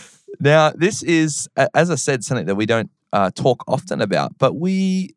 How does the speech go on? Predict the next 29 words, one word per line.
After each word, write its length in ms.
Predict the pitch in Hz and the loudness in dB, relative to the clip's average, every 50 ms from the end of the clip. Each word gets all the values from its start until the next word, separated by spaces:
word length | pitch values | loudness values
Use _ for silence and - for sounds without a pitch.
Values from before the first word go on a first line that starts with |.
| _ _ _ | _ _ _
thought 180 | - - 190 247 | -4 -2 0 0
it'd 120 | - 202 | 0 0
be 80 | 185 175 | 0 2
a 80 | 139 | 2
really 300 | 120 120 117 117 110 110 | 2 2 2 2 2 2
valuable 420 | 104 104 104 101 101 101 98 98 95 | 2 4 4 4 2 2 0 -2 -2
conversation. 720 | - - 104 98 98 - - 107 127 147 - - - 101 - _ - | -2 -4 -4 -4 -4 -6 -6 -6 -6 -6 -6 -8 -10 -10 -12 _ -4
Um, 380 | 113 113 117 117 120 120 - - _ _ - - _ | -2 0 0 0 -2 -4 -8 -12 _ _ -20 -12 _
the 80 | - 156 | 0 2
reality 500 | 165 165 170 180 196 208 185 160 147 131 | 4 4 4 4 4 4 2 2 2 0
is 160 | 117 117 - | 0 -2 -2
we're, 160 | - 117 110 - - | -2 -2 -2 -2 -4
we're 340 | - 95 117 117 117 113 110 - | -6 -4 -2 -2 0 -2 -2 0
all 480 | - 120 139 143 147 147 143 143 131 - _ _ | 0 2 4 4 2 2 0 -2 -4 -8 _ _
heading 580 | - - - 139 131 123 123 113 110 107 104 - | -20 -8 -4 -2 0 0 0 0 -2 -4 -6 -8
somewhere, 640 | - - - 101 107 104 101 95 90 87 123 147 - _ _ _ _ _ _ _ - | -8 -6 -4 -2 -2 0 -2 -2 -4 -6 -8 -10 -10 _ _ _ _ _ _ _ -4
and 140 | 113 117 | -4 -2
so 220 | 117 - 139 135 127 | 0 2 4 4 4
often 340 | 123 123 - - 120 110 107 | 4 2 0 -4 -8 -6 -4
we 440 | 104 104 101 101 101 101 101 95 | -4 -4 -4 -4 -4 -4 -4 -6
consider 760 | - - 110 104 101 - - 113 107 104 104 101 101 98 101 - _ _ _ _ _ | -6 -6 -6 -4 -4 -4 -2 -2 0 2 2 2 2 2 0 -4 _ _ _ _ _
faith 460 | - - - 135 135 135 131 131 131 | -14 -4 0 0 2 2 0 0 -2
and 80 | 123 107 | -2 -2
we 80 | 104 95 | -2 -4
consider 360 | - 101 98 - - 101 98 | -6 -8 -10 -10 -8 -6 -4
life, 400 | 98 98 98 101 101 104 - - - | -4 -2 0 0 -2 -2 -4 -6 -6
um, 240 | - 101 101 98 95 - | -6 -4 -4 -6 -6 -6
a 80 | - | -6
journey. 720 | 101 95 - - 113 117 127 131 127 113 92 87 104 120 | -6 -6 -4 -2 0 2 4 2 2 0 -2 -6 -6 -8